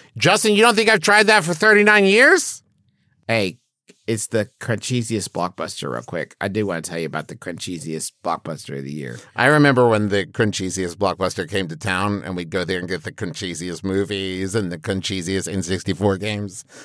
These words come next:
Speaker 1: Loved it.
Speaker 2: The new year just became happier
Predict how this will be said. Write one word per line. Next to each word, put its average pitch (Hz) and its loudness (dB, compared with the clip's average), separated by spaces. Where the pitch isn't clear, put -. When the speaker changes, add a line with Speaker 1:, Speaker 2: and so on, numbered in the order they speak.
Speaker 1:
Loved 85 -4
it. 80 -8
Speaker 2:
The 127 2
new 131 2
year 151 2
just 123 -2
became 120 -2
happier 107 -4